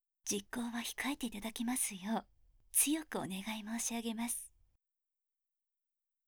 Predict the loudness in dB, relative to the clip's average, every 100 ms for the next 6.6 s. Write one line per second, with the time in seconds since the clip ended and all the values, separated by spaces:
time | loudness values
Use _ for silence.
0 | _ _ _ 0 4 4 2 -6 -8 -8
1 | -6 0 0 0 -4 -4 2 2 0 _
2 | _ -20 -20 -20 -20 -20 -20 _ _ _
3 | -4 6 6 6 0 -2 2 4 4 2
4 | -20 -20 -20 -20 -8 -2 0 2 2 2
5 | -2 0 0 4 4 4 0 0 -2 -4
6 | -8 -10 -8 -4 -2 -2